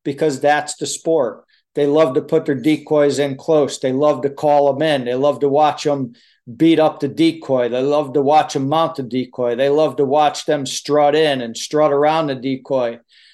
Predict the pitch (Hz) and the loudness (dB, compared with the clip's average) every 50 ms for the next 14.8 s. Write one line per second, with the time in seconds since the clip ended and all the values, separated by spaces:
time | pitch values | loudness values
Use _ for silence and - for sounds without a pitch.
0 | _ _ _ _ _ _ _ - 143 170 190 220 214 190 - 214 202 170 - - | _ _ _ _ _ _ _ -4 0 2 4 4 2 2 2 2 2 2 2 -2
1 | 156 143 196 226 214 196 156 139 127 139 135 - - - 147 143 143 131 127 127 | -4 -2 -2 0 2 4 4 4 2 0 -2 -4 -2 0 0 2 2 0 -2 -2
2 | - - 151 139 139 - 139 127 117 - - 151 135 - - - 135 127 123 127 | -2 -2 -2 -2 -2 -4 -6 -6 -4 -4 -2 -2 -2 -2 -4 -6 -6 -4 -2 0
3 | 123 120 113 110 107 107 - 120 120 135 156 170 175 - - _ _ _ _ _ | 0 0 -2 -2 -6 -8 -10 -6 -2 -2 0 0 -2 -4 -8 _ _ _ _ _
4 | _ _ _ _ _ _ _ _ - 151 156 165 165 165 160 160 - _ _ _ | _ _ _ _ _ _ _ _ -2 0 0 0 0 -2 -6 -10 -16 _ _ _
5 | _ _ _ _ _ _ _ _ _ _ _ - - - - 185 180 180 175 170 | _ _ _ _ _ _ _ _ _ _ _ -16 -12 -2 2 4 6 8 8 6
6 | 165 156 - - - 175 147 151 147 - - 180 175 185 220 233 226 220 214 196 | 4 2 -2 -2 0 0 2 0 0 -4 -4 -2 0 2 4 4 4 4 2 0
7 | - - - _ - 180 180 190 196 190 185 - - 202 190 175 143 120 - - | -2 -6 -12 _ -6 -4 -2 -2 -2 -4 -6 -6 -4 -2 0 0 0 -2 -4 -4
8 | - 196 214 - - 185 156 139 139 135 139 131 127 127 120 - - - _ _ | -4 -4 -4 -4 -4 -6 -4 -4 -2 -2 -2 -2 -4 -6 -6 -8 -12 -14 _ _
9 | _ _ _ _ _ - 143 143 147 151 139 175 185 185 185 - - 185 196 - | _ _ _ _ _ -2 -2 -2 -2 -2 -2 -2 -4 -4 -4 -4 -4 -4 -4 -4
10 | - 151 139 - - 190 185 175 160 - - - - 156 156 151 147 - - - | -6 -8 -8 -4 -2 0 2 2 2 0 -2 -6 -4 -2 -2 -2 -2 -4 -8 -12
11 | - - 175 165 165 156 151 143 143 139 - - 165 143 - - - 135 131 160 | -8 -2 0 0 0 0 0 -2 -4 -4 -2 -2 -2 -2 -2 -4 -6 -4 -2 0
12 | 190 220 202 175 147 139 127 123 123 - - - _ _ _ _ _ _ _ _ | 2 2 2 2 2 0 0 -4 -8 -12 -14 -14 _ _ _ _ _ _ _ _
13 | _ _ _ _ _ _ _ _ _ _ - 135 131 151 190 208 220 220 226 226 | _ _ _ _ _ _ _ _ _ _ -14 -6 0 2 4 4 4 2 2 0
14 | 226 202 160 156 156 147 143 143 - 156 147 147 147 143 135 135 | 0 0 0 0 -2 -2 -2 -2 -2 0 2 2 2 0 0 -4